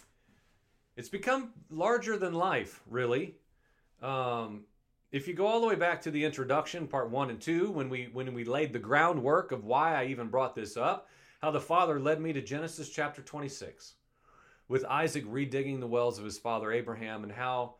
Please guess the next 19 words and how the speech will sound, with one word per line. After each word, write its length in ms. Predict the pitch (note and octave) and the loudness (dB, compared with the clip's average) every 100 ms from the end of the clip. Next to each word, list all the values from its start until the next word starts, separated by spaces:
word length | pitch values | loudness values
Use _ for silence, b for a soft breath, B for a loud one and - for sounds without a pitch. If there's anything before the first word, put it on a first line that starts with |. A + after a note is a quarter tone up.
| b b b b b - | b b b b b -12
we, 320 | A#2+ B2+ A#2 C3+ | -8 -6 -8 -10
we 120 | B2+ | -10
see 240 | - D3+ | -4 -2
a 20 | |
biblical 480 | B2 B2 E3 E3+ D3+ | 2 4 4 2 -4
pattern 540 | - E3 E3 D#3 D3 C3+ | -4 0 2 2 0 -4
in, 180 | B2 | -6
in 140 | B2 C3 | -6 -4
an 120 | C3+ | -2
individual 880 | F#3 A3+ F3 D#3+ C3 B2+ D#3+ G3+ - _ _ _ _ _ _ _ - | 0 0 2 0 2 2 2 2 -4 _ _ _ _ _ _ _ -4
of 540 | D3 D3+ C#3+ C3+ - - C3+ | 2 4 2 0 -4 -16 -6
what 380 | B2 E3+ E3 - | -2 0 -2 -6
started 480 | - F#3+ G#3+ G#3 | -2 2 2 2
and 120 | E3+ D3+ | 0 2
originated 680 | D#3 A3 E3+ D#3 D#3+ E3+ | 4 4 2 -2 0 0
in 100 | E3 | -2
his 160 | F3+ D3 | -2 -6
father 460 | - F#3+ G3 F#3 F3+ | -2 2 2 2 2
Abraham. 460 | G#3 D3 A2 F2 | 2 -2 -6 -12